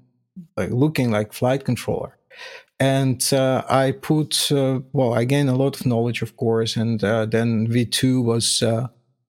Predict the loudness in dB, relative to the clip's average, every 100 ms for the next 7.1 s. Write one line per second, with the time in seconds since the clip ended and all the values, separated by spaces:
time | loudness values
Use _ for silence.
0 | 0 2 4 4 4 2 -2 -8 _ _
1 | -6 -2 0 0 0 0 2 2 2 0
2 | 2 2 0 -2 0 2 2 2 0 0
3 | 0 0 0 0 2 2 2 2 2 0
4 | 0 -2 -2 -4 -6 -2 -2 -2 0 0
5 | 0 -2 -6 _ -4 -2 0 0 2 0
6 | 0 -2 -2 0 2 2 4 4 2 0